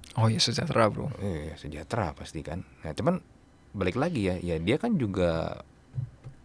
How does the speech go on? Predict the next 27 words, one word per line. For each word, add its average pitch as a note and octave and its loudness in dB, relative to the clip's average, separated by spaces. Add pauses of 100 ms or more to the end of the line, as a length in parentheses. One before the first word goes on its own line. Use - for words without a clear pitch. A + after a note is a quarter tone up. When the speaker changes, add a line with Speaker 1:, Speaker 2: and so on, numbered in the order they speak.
(880)
Speaker 2:
level G2+ 0
ke - -2
levelnya G#2 4
itu G#2+ 0
ya D#2 0 (320)
dia E2+ 2 (440)
ini, D3 0 (240)
dia F#2+ 0
ikutin, C3+ 0
nggak G#2 2
yang A2+ 8
Speaker 1:
Ya. - -
Speaker 2:
langsung F#2+ 4
tiba-tiba F2 2
dia E2+ 2
ini. F2 0
Dia, G#2 4
dia D3 8
udah F2 6
lama D#2 2
banget E2+ 4
di D2 -4
Hon-, D#2 -4
di D#2 -4
Honda D2 -4
Astra F2 -4
kan. C#2+ -4